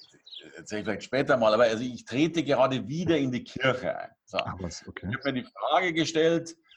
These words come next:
Speaker 1: warum glauben, wir reden über Erfolg, aber die Frage war, warum glauben Christen an Gott? So. Und die Besonderheit ist ja, sie glauben an etwas, von dem sie nicht wissen, dass es existiert. Ne? Sonst würde man ja nicht sagen, man glaubt an Gott, sondern man würde dann wahrscheinlich sagen,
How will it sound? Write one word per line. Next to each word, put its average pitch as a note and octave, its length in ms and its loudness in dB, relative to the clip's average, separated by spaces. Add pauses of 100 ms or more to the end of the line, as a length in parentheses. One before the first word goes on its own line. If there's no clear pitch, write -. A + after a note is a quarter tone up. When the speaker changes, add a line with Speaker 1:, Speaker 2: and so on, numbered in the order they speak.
(380)
Speaker 1:
warum A#2+ 500 4
glauben, A#2+ 520 2
wir A#2+ 120 2
reden C#3 220 0
über A2 120 4
Erfolg, A#2+ 420 4
aber G2+ 160 0
die G2+ 120 -6
Frage C3+ 340 4
war, C3+ 260 6
warum B2+ 640 0
glauben C3 520 2
Christen A#2+ 460 -6
an G2+ 180 -4
Gott? - 420 2
So. G#2 200 0 (680)
Und A#2 180 -6
die A#2+ 60 -2
Besonderheit D#3 540 4
ist D#3+ 160 -2
ja, E3 300 6
sie - 200 -16
glauben C#3 760 0
an C#3+ 180 -2
etwas, E3+ 840 -4 (320)
von A2 200 -10
dem B2+ 220 -4
sie A2+ 200 -6
nicht D#3 580 -6
wissen, D3+ 420 0
dass B2+ 220 2
es A#2 120 -10
existiert. - 640 -12 (220)
Ne? E3+ 180 -2
Sonst D#3 220 -6
würde D3+ 140 -2
man C#3+ 140 0
ja C3 120 -2
nicht A#2 160 -8
sagen, B2 240 2
man F#2 180 -4
glaubt A#2+ 440 4
an E3+ 140 0
Gott, E3 280 0
sondern C3+ 380 -2
man B2 180 2
würde A#2+ 140 -2
dann B2 120 2
wahrscheinlich A2+ 300 -8
sagen, A2 280 2